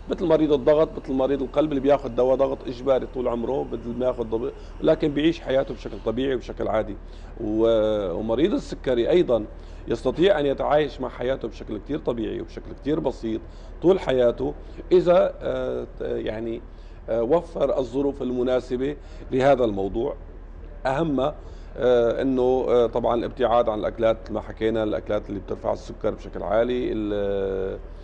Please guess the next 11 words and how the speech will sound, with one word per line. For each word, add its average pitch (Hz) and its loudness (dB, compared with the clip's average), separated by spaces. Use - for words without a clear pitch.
الحالات 101 2
اللي 110 0
يعني 104 0
ال-، 98 -2
ال-، 82 -4
الس-، - -10
السوائل 110 4
الغازية 110 2
أو 104 2
المشروبات 95 -2
الغازية، 104 0